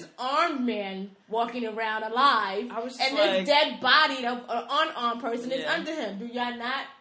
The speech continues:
Speaker 1: Who wrote this?
Speaker 2: Yeah.
Speaker 1: Who
Speaker 2: I was just
Speaker 1: wrote
Speaker 2: looking
Speaker 1: this
Speaker 2: like, "Oh, that's
Speaker 1: script?
Speaker 2: that actor that I love. I
Speaker 1: Who
Speaker 2: love this
Speaker 1: wrote
Speaker 2: actor."
Speaker 1: No, I'm just like, "That man would be dead. Who the fuck
Speaker 2: Yeah.
Speaker 1: wrote this?" There's an unarmed person on the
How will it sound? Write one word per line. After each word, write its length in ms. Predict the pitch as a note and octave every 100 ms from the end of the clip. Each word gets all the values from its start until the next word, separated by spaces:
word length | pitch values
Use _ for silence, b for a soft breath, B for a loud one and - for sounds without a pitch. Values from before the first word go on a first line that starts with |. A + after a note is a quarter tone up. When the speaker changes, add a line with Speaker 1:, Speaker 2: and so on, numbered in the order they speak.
| _
Speaker 1:
Who 240 | G#3+ E4+ D#4
wrote 240 | E4+ F4 D#4+
this? 240 | A3+ F3
Speaker 2:
Yeah. 380 | D#3+ C#3+ C#3 F#3+
Speaker 1:
Who 220 | F4+ G#4 G#4
Speaker 2:
I 140 | G#3+
was 100 | B3+
just 220 | D#4+ E4+
Speaker 1:
wrote 60 | C4
Speaker 2:
looking 220 | A3+ A3+
Speaker 1:
this 40 | G#3 G#3
Speaker 2:
like, 80 | -
"Oh, 140 | G#3+
that's 180 | C#4+ D#4
Speaker 1:
script? 100 | D#4 D4
Speaker 2:
that 80 | A3+
actor 340 | C4 C#4+ B3
that 120 | G3
I 100 | E3+ C#3+
love. 300 | C#3 C#3 C3
I 80 | D4+
Speaker 1:
Who 60 | F#4
Speaker 2:
love 160 | -
this 80 | D#4+
Speaker 1:
wrote 80 | -
Speaker 2:
actor." 240 | D3+ -
Speaker 1:
No, 220 | G#3 F3 -
I'm 220 | C4+ F#4
just 180 | G#4 G4+
like, 160 | G4
"That 160 | G4 F#4+
man 160 | G4+ G4+
would 140 | G4
be 120 | F#4+
dead. 340 | F#4 G#4 B3+ B3
Who 120 | G#4
the 60 | G#4+
fuck 180 | - D#4
Speaker 2:
Yeah. 80 | D4+
Speaker 1:
wrote 220 | G4+ -
this?" 160 | C4 B3
There's 120 | C4
an 100 | -
unarmed 380 | D#4 F#4+ F#4 F#4+
person 340 | F#4+ D4+ D#4+ C4+
on 120 | B3+
the 140 | A#3